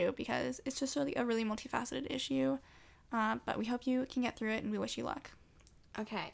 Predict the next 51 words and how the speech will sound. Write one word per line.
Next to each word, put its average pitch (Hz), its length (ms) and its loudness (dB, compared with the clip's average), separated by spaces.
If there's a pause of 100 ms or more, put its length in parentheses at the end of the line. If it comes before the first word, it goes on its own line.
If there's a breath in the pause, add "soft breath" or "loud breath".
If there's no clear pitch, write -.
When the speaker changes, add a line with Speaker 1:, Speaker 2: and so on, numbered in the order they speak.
(100)
Speaker 2:
here's 240 440 -2
the 220 320 0
next 208 500 -2
thing. 208 340 0 (480 loud breath)
So - 100 -2
this 226 100 4
person 240 480 0
needs 214 420 2
advice 202 680 0
on, 185 540 2 (220)
so - 120 0
they 208 60 4
said, 214 180 2
"Since 240 200 -2
I 262 80 6
was 254 100 2
always, 226 280 2 (100)
or 214 80 0
since 220 180 -2
I 269 60 4
was 262 100 2
little, 208 140 6
I've 208 100 4
always 190 260 2
had 202 400 0
my 190 120 -4
guard 214 260 4
up. 220 180 4 (280 loud breath)
I 220 80 -2
hardly 208 200 4
ever 208 120 4
tell 202 200 0
people 202 260 -2
I'm 190 120 0
closest 196 400 -4
to 202 80 0
that 185 140 0
I 180 60 0
love 202 240 2
them 208 140 0
or 190 40 0
hug 185 220 -6
people 196 220 -4
very 180 200 -2
often 190 300 -2
because 185 240 -4
it - 140 -4
just 185 200 -4
makes 185 200 -8
me 185 80 -4
uncomfortable. 202 680 -2